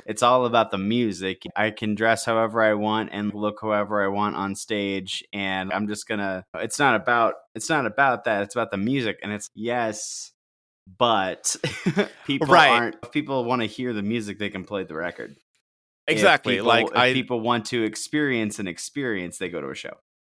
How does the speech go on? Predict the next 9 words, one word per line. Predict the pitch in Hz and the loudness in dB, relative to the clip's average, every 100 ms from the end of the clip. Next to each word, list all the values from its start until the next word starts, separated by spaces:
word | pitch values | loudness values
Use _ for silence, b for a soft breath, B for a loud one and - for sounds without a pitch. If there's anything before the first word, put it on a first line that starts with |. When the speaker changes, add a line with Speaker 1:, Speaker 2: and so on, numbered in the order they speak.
| _ _ | _ _
Speaker 2:
Yeah, | 123 90 - | 2 2 2
I | 113 123 | 2 4
don't, | 139 139 143 135 | 4 4 2 -2
I | 135 107 | 0 2
don't | 113 117 | 2 0
go | 113 113 110 | -2 -2 -2
to | 113 | -6
shows | 101 117 101 98 92 - - | -6 -2 0 0 -4 -8 -12
or | - 98 95 98 95 | -6 -4 -2 -4 -8